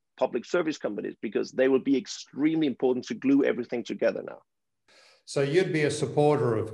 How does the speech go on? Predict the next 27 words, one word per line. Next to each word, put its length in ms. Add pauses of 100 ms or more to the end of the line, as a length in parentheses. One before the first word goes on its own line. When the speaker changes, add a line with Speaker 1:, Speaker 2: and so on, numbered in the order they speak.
(100)
Speaker 2:
organizations 920
like 320
Australia's 580
A 140
B 180
C 320
and 220
P 140
B 160
S 200
in 80
the 60
United 420
States 460
and 180
the 60
B 180
B 160
C? 260 (2750)
Speaker 1:
I 220
think 560 (200)
that 280
the 220
idea 680 (100)
of 180
public 360
service 560